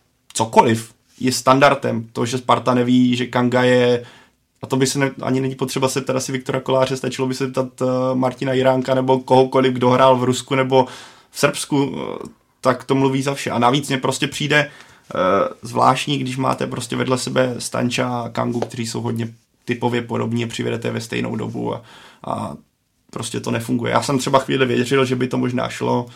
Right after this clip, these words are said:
očividně, ale to nepůjde. Nevím, jak to Sparta chce řešit. Já si myslím, že jeden směr je jednou z nich posadit, ale pff,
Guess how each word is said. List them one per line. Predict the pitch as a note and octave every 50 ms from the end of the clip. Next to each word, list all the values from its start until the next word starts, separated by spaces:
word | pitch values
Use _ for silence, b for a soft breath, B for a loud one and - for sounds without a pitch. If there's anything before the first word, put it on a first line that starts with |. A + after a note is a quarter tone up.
| B B B B
očividně, | A#2+ A#2 A2+ - B2 A#2 A#2+ A#2 A#2+ B2 A#2+
ale | - - A2+ A#2 A#2 A#2 A#2 A#2+ A#2+ A#2+ A#2 A#2 A2+ G#2 F2+ - - _ _ _ -
to | - - -
nepůjde. | - A#2 A2 - - B2 B2 B2 A#2+ A#2+ A#2 A#2+ - _ _ _ _ -
Nevím, | - C3 C3 C3 C3 B2+
jak | B2 A#2 B2 -
to | - -
Sparta | A#2 - - A2+ A#2 A2 A#2 A2+
chce | - - B2 A#2
řešit. | B2 A#2+ - B2+ A#2 A#2 A2+
Já | - A#2+ A#2+
si | - -
myslím, | B2 B2 B2 B2 A#2+
že | B2 A#2+
jeden | B2 A#2+ B2 B2 A#2+ A#2 A#2 - _ _ -
směr | - - - B2+ B2 B2+ B2
je | A#2+ A#2+ A#2+
jednou | A#2+ A#2+ A#2+ B2 B2
z | A#2+
nich | B2 B2+ B2
posadit, | A#2 A#2 A#2+ - - B2+ B2+ B2+ B2 A#2+ -
ale | - A#2 A#2 A2+ A2+ A2+ - -
pff, | - - - - - -